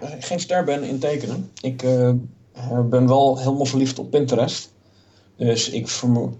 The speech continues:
eh, wat ik meestal doe is een hele hoop, eh, referentiemateriaal op Pinterest verzamelen. Ik bedoel, het is ervoor bedoeld. En dan ga ik daar stukjes en beetjes, eh, uitzoeken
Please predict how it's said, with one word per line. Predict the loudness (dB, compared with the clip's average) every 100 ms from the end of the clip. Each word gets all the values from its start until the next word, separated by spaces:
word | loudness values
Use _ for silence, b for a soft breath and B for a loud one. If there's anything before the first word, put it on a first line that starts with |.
| -14
eh, | -8 -4 -2 -2 0 0 2
wat | 2 2
ik |
meestal | 2 4 4 2 4
doe | 4 4 2
is | 0 0 -2 -2
een | 0
hele | 4 4
hoop, | 6 4 2 -4 -16 -20 _ _ _
eh, | -8 -2 0 2 2 2 0 -2 -6 -14 -20 -20 -6
referentiemateriaal | 0 2 4 4 6 4 4 4 4
op | 4 2
Pinterest | 2 4 0 0 -6 -8
verzamelen. | 0 2 2
Ik | 0
bedoel, | -4 -4
het | -6
is |
ervoor | -4 2 2
bedoeld. | 4 2 0 -6 b b b b b b b b b
En | 0 4 6 6 4
dan | 2
ga | 2 2
ik |
daar | 4 2 0
stukjes | -4 -4 -4 -4
en | 2
beetjes, | 2 2 -2 -4 -4 -6 -6
eh, | -6 -2 0 0 2 0
uitzoeken | 2 0 0 -6 -4 -2 2 2 0